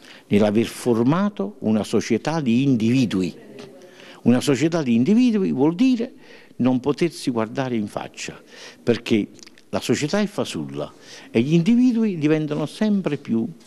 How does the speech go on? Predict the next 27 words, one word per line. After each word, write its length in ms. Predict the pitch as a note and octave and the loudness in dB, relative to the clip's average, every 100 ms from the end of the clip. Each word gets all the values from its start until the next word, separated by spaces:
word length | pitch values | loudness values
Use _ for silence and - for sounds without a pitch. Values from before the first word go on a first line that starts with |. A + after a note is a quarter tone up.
| - - - - - - | -20 -20 -20 -20 -16 0
men-, 360 | G#2 A#2 A2 G#2+ | 2 4 2 0
sempre 440 | - C#3 C3+ A2 A2+ | -2 -2 0 -2 0
meno 320 | A2+ A2+ A2 | 0 2 2
nume-, 300 | A2+ A#2 B2 - | 2 2 0 -2
numerosi, 1120 | G#2+ A#2 A2 A2 G#2+ G#2 F#2+ F2 - B2 - - - - - | 0 2 2 2 2 2 0 -2 0 0 -2 -12 -20 -20 -4
per 180 | D3 C3+ | -2 0
cui 180 | D3+ B2+ | 2 2
il 80 | |
potere 480 | - C#3+ C#3 B2 F#2 | 0 -4 2 2 2
diventa 320 | F#2+ F#2 F2+ | -2 -2 -2
potere 300 | F#2 G2 G2+ | -2 0 0
economico, 580 | B2 F3 G#3 G3 F3+ - | 0 0 0 -2 -4 -8
potere 480 | - C3 A#2+ A#2 G2+ | -4 -2 2 2 2
della 240 | G2+ G2+ | 0 0
comunicazione 1120 | F#2+ B2+ C#3 E3 G3 F#3 - B3 A3+ G3+ F#3+ - - - - - - - | -2 0 0 0 -2 -4 -2 0 2 0 -2 -6 -16 -20 -20 -20 -16 -4
e 100 | C3 | -2
alla 140 | C3+ | 0
fine 260 | - D#3 C3 | 0 0 2
dire: 280 | B2+ G#2+ | 2 0
"Siamo 300 | - B2+ A#2+ | 0 0 0
dieci, 400 | C3 D#3 A2+ - | 0 0 0 -4
quindici 460 | - F3 C3+ A2 A2+ | -4 -2 0 0 -2
famiglie 500 | - E3 F3 F3 E3 | -2 -2 -2 0 -2
che 180 | B2+ F2 | -2 -4
dominano 480 | D#2 F#2+ G2 G2 G2+ | -4 -2 -2 0 0
il 120 | G2 | 0
mondo, 440 | F2 E2+ E2+ F#2 | -2 -2 -4 -6